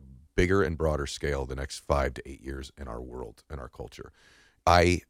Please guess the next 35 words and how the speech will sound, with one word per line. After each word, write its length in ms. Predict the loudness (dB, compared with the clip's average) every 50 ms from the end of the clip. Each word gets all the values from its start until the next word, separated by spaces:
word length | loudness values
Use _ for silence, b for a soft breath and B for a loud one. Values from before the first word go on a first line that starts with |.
| _ _ _
all 260 | 8 10 10 10 8
the 100 | 4 0
time, 480 | -4 -2 0 0 0 0 -2 -10 -16 _ _ _ _ _ _ _ _ _ _
uh, 260 | -8 -8 -8 -8 -12 -14 -16 _ _ _
I'm 200 | -8 -6 -4 -4
obsessed 400 | -4 -6 -2 2 2 2 2 0
with 100 | -6 -8
it. 120 | -8 -6 -2
You 120 | 0 2 4
and 80 | 4
I 120 | 4 4 4
have 180 | 2 2 0
the, 100 | -2 -6 -4
our, 140 | -2 -4 -4 -4 -8 b b b b b b b b b
our 100 | 4 4
friends 260 | 4 2 0 2 2
that 80 | 0 0
we're 180 | 4 6 8
all 100 | 8 6
going 220 | 6 4 0 0 0
for. 80 | -4 -6
You've 100 | 2 2
got 100 | 4 4
a 40 | 4
new 140 | 4 2 4
book 220 | 4 2 2 4
out, 180 | 0 -2 -2 -6
and 160 | -12 -8 0
we 100 | 2 2
want 200 | 4 4 2 0
this 120 | -2 -6 -6
book 220 | -4 -4 -4 -4
to 100 | -6 -10
do 180 | -8 -8 -8 -8
well. 280 | -8 -10 -14 -14 -18